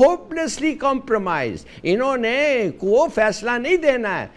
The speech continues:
जो हम समझते हैं फैसला होना चाहिए। तो मुझे अभी तक बहुत तफ-, तहफ़्फ़ुज़ात हैं और इसलिए कि मैं हैरान हो गया जब कोर्ट ने immediately एक शॉर्ट ऑर्डर दे के कम से कम शाजिया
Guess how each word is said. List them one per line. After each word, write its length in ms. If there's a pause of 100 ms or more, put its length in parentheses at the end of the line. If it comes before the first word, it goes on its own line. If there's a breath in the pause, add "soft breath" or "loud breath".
(120)
जो 140
हम 260
समझते 500
हैं 100
फैसला 420
होना 380
चाहिए। 480 (280 loud breath)
तो 100
मुझे 340
अभी 400
तक 220
बहुत 640
तफ-, 300
तहफ़्फ़ुज़ात 760
हैं 320 (180 loud breath)
और 320
इसलिए 720
कि 240
मैं 260
हैरान 600
हो 200
गया 300
जब 300
कोर्ट 380
ने 400
immediately 600
एक 340
शॉर्ट 360
ऑर्डर 320
दे 280
के 280 (360 loud breath)
कम 340
से 320
कम 460
शाजिया 760